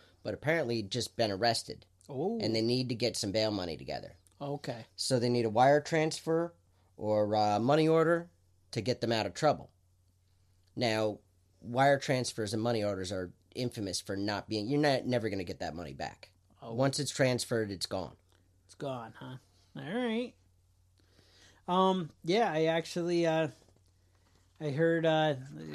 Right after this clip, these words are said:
Speaker 2: I don't know, one of these radio shows, they were talking about a big con where they would, uh, they would, they would call parents who have, you know, kids away at college, that kind of stuff, and,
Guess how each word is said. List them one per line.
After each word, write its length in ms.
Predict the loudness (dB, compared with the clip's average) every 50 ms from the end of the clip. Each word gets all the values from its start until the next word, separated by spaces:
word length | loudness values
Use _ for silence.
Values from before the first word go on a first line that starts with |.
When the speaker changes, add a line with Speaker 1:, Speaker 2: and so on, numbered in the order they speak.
| -6 -4
Speaker 2:
I 160 | -2 -2 -2
don't 140 | -4 -4 -6
know, 100 | -8 -8
one 240 | -6 -6 -6 -6 -6
of 60 | -6
these 320 | -6 -6 -8 -8 -10 -10 -10
radio 420 | -6 -6 -4 -4 -2 -2 -4 -4
shows, 400 | -6 -6 -8 -6 -6 -6 -8 -10
they 140 | -10 -10 -8
were 140 | -8 -10 -10
talking 420 | -8 -6 -6 -6 -6 -8 -8 -10
about 260 | -8 -8 -8 -8 -8
a 60 | -10
big 280 | -10 -10 -10 -10 -10 -12
con 360 | -12 -12 -10 -10 -8 -8 -6 -6
where 260 | -6 -6 -8 -10 -12 -18 -20 _ -20 -20 _ _ _ _ -20 _
they 160 | 4 6 6 6
would, 260 | 8 6 6 6 6
uh, 320 | 4 4 4 2 -2 -4 -10 -14 _ _ _ _ _ _ _ _ _ _ _ _ _ _ _ _ -20 -20 _ _ _ _ _ _ _ _ _ _ _ _
they 160 | 4 4 6
would, 340 | 4 2 0 -2 -6 -8 -6
they 120 | -4 -2
would 200 | -2 -2 -4 -4
call 260 | 0 2 4 4 4
parents 520 | 2 0 0 2 2 2 2 0 0 -2 -2
who 100 | 0 0
have, 240 | 0 0 -2 -4 -4
you 80 | -6
know, 140 | -6 -6 -8
kids 320 | -8 -6 -4 -4 -2 0
away 280 | 0 2 4 4 2 2
at 100 | -2 -4
college, 680 | -6 -4 0 0 0 0 0 0 -2 -4 -4 -8 -8 -6
that 240 | -6 -6 -6 -6
kind 280 | -8 -8 -6 -6 -4 -4
of 60 | -6
stuff, 480 | -6 -4 -4 -2 -2 -2 -4 -6 -10 -10
and, 280 | -10 -8 -8 -8 -10